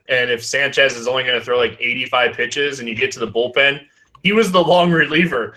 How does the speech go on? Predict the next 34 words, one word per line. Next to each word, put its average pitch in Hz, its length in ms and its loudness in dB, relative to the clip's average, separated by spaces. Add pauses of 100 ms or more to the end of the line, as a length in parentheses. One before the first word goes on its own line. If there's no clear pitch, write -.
<laughs> - 100 -18
Like, 180 360 -4 (320)
you 214 340 -4
know, - 360 -6 (420)
um, 160 680 0 (340)
you 175 100 -6
know, 151 240 0
that 170 260 0
could 190 100 -10
be 185 120 -6
a 170 60 -2
reason 175 260 0
that 165 140 -4
you 156 100 -6
might 151 160 -4
look 147 160 -4
at - 80 -6
the - 40 -14
Cleveland 147 380 -6
stack 143 380 0
if - 60 -14
they 127 100 -4
can 120 160 -12
get 127 160 -4
Sanchez 131 440 -6
out 127 280 -2
in 123 80 -10
the 117 80 -8
fourth 123 260 -4
or 131 80 -8
fifth 120 240 -4
inning 123 380 -2
it, 117 180 -8
with, 113 180 -10